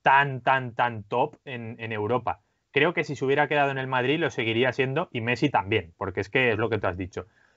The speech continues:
Y es que, eh, a ver, el Barça de, de Guardiola, eh, el de la dos mil ocho dos mil nueve, obviamente es el más reconocido por el sextete, pero es que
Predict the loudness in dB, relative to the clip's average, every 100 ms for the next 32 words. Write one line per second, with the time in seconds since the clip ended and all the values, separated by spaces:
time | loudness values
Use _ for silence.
0 | _ _ -4 4 4 4 2 2 2 2
1 | 2 4 4 4 2 -2 _ _ _ _
2 | _ _ 4 6 6 4 _ _ _ _
3 | _ _ _ _ _ _ _ -2 2 4
4 | 4 4 2 2 0 0 0 4 4 4
5 | 2 2 2 0 -2 _ -6 0 2 2
6 | 2 0 -2 -8 -8 -4 0 4 4 4
7 | 2 0 0 0 0 0 -2 2 2 4
8 | 4 4 4 0 -2 -2 0 0 0 0
9 | 0 2 2 2 0 0 -2 0 0 0
10 | -6 _ _ _ 0 2 2 4 2